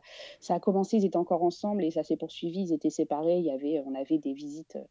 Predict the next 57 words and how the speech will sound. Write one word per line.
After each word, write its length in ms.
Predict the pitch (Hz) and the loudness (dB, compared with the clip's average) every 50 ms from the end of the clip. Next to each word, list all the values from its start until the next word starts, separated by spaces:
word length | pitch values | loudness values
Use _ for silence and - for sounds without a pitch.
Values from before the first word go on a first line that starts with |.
| _ _ _ - 135 | _ _ _ -10 -8
le 80 | 135 | -6
week-end. 360 | 139 147 147 - 185 196 202 185 _ _ _ _ - - - - - - - - _ _ - | -4 -4 -2 -2 -2 -2 -2 -4 _ _ _ _ -20 -20 -20 -20 -20 -20 -20 -20 _ _ -6
Euh, 480 | - 156 156 156 151 151 151 143 143 - - - | -2 0 0 0 0 0 0 0 0 -2 -2 2
et, 260 | - 190 202 208 190 175 | 6 8 8 10 8 8
euh, 160 | 165 160 156 | 8 6 6
bah, 120 | 160 156 | 4 4
en 60 | 160 | 4
revenant 380 | 151 165 170 165 170 160 175 185 | 4 4 4 4 4 4 4 2
de 40 | 165 | 2
ces 120 | - 160 | 2 0
visites, 240 | 156 160 190 202 190 | 0 0 0 0 -2
en 80 | 156 - | -2 0
fait, 180 | - 175 - | 0 0 2
mes 100 | 165 156 | 2 2
sœurs 240 | 147 - 180 180 156 | 2 2 -2 -2 0
ont 100 | 160 151 | -2 -2
alerté 380 | 139 147 147 - - - 175 170 | 0 0 -2 -2 -4 -6 -4 -2
ma 140 | 165 135 | -2 -2
mère 160 | 139 156 156 _ | -2 -4 -4 _
plusieurs 340 | - - - 143 139 - | -12 -14 -10 -10 -10 -10
fois, 440 | - - - 202 202 208 208 214 202 | -10 -2 0 0 2 2 2 2 2
et 120 | 170 156 151 | 2 2 0
alors, 280 | 143 143 147 139 139 147 | 0 -2 -4 -4 -2 -4
euh, 260 | 139 135 135 135 135 135 | -2 -2 -2 -2 -2 -2
avec 200 | 135 151 147 156 | -2 -2 0 4
des 100 | 156 165 | 4 6
mots 180 | 165 170 170 165 | 6 6 6 4
un 80 | 156 | 4
peu 160 | - - 190 | 2 0 0
détournés. 460 | 170 185 175 - - 180 196 202 196 180 | 2 2 -2 0 0 2 2 4 4 4
Donc, 140 | 165 151 - | 2 0 0
je 60 | - | -2
pense 120 | - 165 | -8 -6
que 80 | - - | -6 -6
c'est 160 | - - 170 | -4 -4 -4
pour 140 | - 156 - | -4 -4 -2
ça 120 | - 196 | -2 -2
que, 100 | 190 - _ - | -2 -2 _ -14
sur 200 | - - 175 175 | -10 -6 -2 -2
le 100 | 165 165 | -2 -2
coup, 260 | - - - 196 180 | -4 -4 0 2 4
elle 60 | 165 | 4
a 60 | 151 147 | 4 2
pas 180 | - - 175 | 0 -2 -4
trop 220 | - - - 175 175 | -4 -4 -6 -6 -6
tilté. 380 | - - 170 165 - - 208 202 185 180 | -6 -8 -12 -10 0 2 4 4 6 4
Elle 60 | 160 - | 2 2
disait, « 140 | 147 160 175 | 2 0 2
Il 40 | 165 | 4
nous 160 | 165 156 160 | 2 2 2
embête, 500 | 156 165 156 165 180 185 185 185 185 - | 2 4 6 6 8 8 8 6 4 2
euh, 380 | 156 151 151 147 143 147 - 147 - - - - - - - - _ _ - | 0 0 2 0 0 -2 -4 -6 -8 -12 -20 -20 -20 -20 -20 -20 _ _ -6
on 60 | 139 | -6
veut 100 | 151 147 | -6 -6
plus 160 | - - 175 | -6 -2 2
y 60 | 175 170 | 6 6
aller. » 440 | 165 170 175 190 190 185 185 180 | 6 8 8 8 8 8 8 6